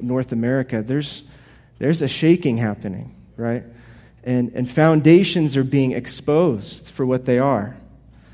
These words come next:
Um, and I believe the old foundations are being shaken. And the book of Acts describes what it's like for a community of believers to respond to the breaking into the kingdom of God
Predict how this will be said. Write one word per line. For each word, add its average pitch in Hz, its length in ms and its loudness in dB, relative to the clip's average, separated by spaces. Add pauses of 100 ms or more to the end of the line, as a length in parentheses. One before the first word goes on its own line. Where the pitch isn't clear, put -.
(460)
Um, 123 440 -4 (540)
and 131 120 -2
I 139 40 4
believe 143 280 0
the 139 80 0
old 135 240 -4
foundations 127 600 -2
are 117 40 -4
being 113 240 -4
shaken. 120 680 -6 (420)
And 127 80 -6
the 135 80 0
book 165 220 0
of 156 140 0
Acts 135 480 4
describes 127 640 -2
what 127 280 -2
it's 120 240 -6
like 123 520 0
for 120 180 -6
a 113 60 -4
community 123 500 -2
of 113 100 -4
believers 113 460 -4
to 120 160 -8
respond 113 960 -4 (380)
to 135 120 -8
the 117 100 -8
breaking 123 460 -2
into 117 140 -4
the 113 120 -10
kingdom 110 360 -6
of 107 80 -8
God 104 380 -6